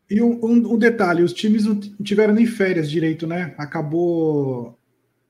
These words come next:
acabou a, a Premier League, aí o Arsenal ainda teve um pouco mais de, de jogos, teve a final da F A Cup,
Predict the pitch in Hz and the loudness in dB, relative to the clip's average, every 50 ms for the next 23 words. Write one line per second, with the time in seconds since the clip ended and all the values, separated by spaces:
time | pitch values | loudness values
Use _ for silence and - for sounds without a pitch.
0 | _ _ _ _ _ - 147 139 - 151 143 143 151 160 160 156 147 143 143 151 | _ _ _ _ _ -16 -14 -10 -8 -8 -6 -4 -4 -4 -2 -4 -4 -6 -8 -10
1 | 151 143 143 135 131 123 120 117 117 - _ - 131 131 - 151 156 151 147 143 | -10 -8 -8 -8 -8 -10 -12 -14 -16 -20 _ -18 -18 -12 -8 -6 -4 -4 -4 -4
2 | 143 165 190 220 240 208 202 233 214 202 - - - _ _ _ _ _ - 151 | -2 0 0 2 2 2 0 -2 -2 -4 -8 -12 -18 _ _ _ _ _ -6 -2
3 | 165 170 165 160 156 156 175 180 180 - 180 170 170 170 165 165 160 156 156 - | 0 0 0 0 0 -2 -2 -4 -4 -4 -6 -6 -4 -6 -6 -4 -4 -4 -4 -4
4 | 170 160 139 139 160 156 147 139 131 123 120 120 - _ _ _ _ _ _ _ | -4 -4 -4 -2 -2 -2 0 -2 -2 -4 -6 -10 -14 _ _ _ _ _ _ _
5 | _ _ _ _ _ _ _ _ _ - 151 139 - 170 165 160 - 165 156 151 | _ _ _ _ _ _ _ _ _ -18 -18 -8 -4 -4 -4 -4 -6 -6 -6 -6
6 | 151 139 131 139 151 143 135 127 120 120 123 127 131 131 123 147 151 180 202 214 | -6 -6 -6 -6 -6 -6 -6 -6 -8 -10 -12 -12 -12 -8 -6 -6 -4 -2 -2 -2
7 | 208 220 214 202 - - _ _ _ _ - 151 156 151 156 - 160 156 147 156 | -2 -2 -4 -6 -8 -14 _ _ _ _ -6 -4 -4 -6 -6 -6 -6 -4 -4 -4
8 | 147 147 143 143 - 143 135 - - 175 185 214 202 - | -2 -2 -4 -4 -6 -8 -10 -8 -6 -4 -2 -2 -2 -4